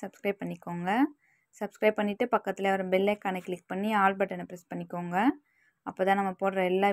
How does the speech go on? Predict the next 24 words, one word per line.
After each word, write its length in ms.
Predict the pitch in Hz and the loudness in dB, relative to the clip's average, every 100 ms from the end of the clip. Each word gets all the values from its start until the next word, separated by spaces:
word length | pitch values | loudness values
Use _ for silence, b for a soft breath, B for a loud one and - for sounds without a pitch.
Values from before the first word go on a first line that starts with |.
| 190 | 0
வீடியோஸும் 480 | 185 185 180 240 247 | -2 -4 -2 0 0
உங்களுக்கு 320 | 214 185 185 | 0 -2 -4
வந்து 140 | 185 202 | -4 -2
நோட்டிஃபிகேஷன்ல 680 | 196 185 185 - 180 - 170 165 | -4 -6 -10 -10 -10 -8 -8 -6
வரும். 320 | 160 160 185 254 294 _ _ _ _ _ _ _ - | -6 -6 -2 -4 -4 _ _ _ _ _ _ _ -10
நம்ம 140 | 202 196 196 | -4 -4 0
சேனல் 260 | 220 226 208 | 0 2 0
வந்து 200 | 185 190 285 - | 0 2 0 2
சில்க் 240 | 226 214 | -2 0
த்ரெட் 220 | 233 214 | 0 0
ஜுவல்லரி 320 | 196 185 196 202 | 0 0 0 -2
மேக்கிங் 280 | 190 185 180 180 | -6 -8 -6 -4
வீடியோஸும் 380 | 175 175 175 | -4 -6 -8
வந்து 160 | 196 185 | -8 -6
நம்ம 120 | 180 170 | -6 -8
அப்லோட் 300 | - 190 185 | -4 -6 -4
பண்ணியிருக்கோம். 560 | 175 160 160 - 190 262 - _ _ _ _ _ - | -8 -10 -10 -6 -2 -2 -4 _ _ _ _ _ -2
சேனல் 300 | 208 214 208 | 0 0 -2
பிளேலிஸ்ட்ல 460 | 208 214 220 214 185 185 | 0 2 2 0 -8 -6
பார்த்தீங்கன்னா 420 | 175 180 180 208 226 | -6 -6 -6 -2 -2
அந்த 140 | 185 180 | -2 -6
வீடியோஸ்லாம் 440 | 180 180 180 190 185 | -4 -6 -6 -8 -6
உங்களுக்கு 280 | 175 175 170 | -8 -10 -10
இருக்கும். 380 | 165 - 170 214 | -10 -8 -4 -2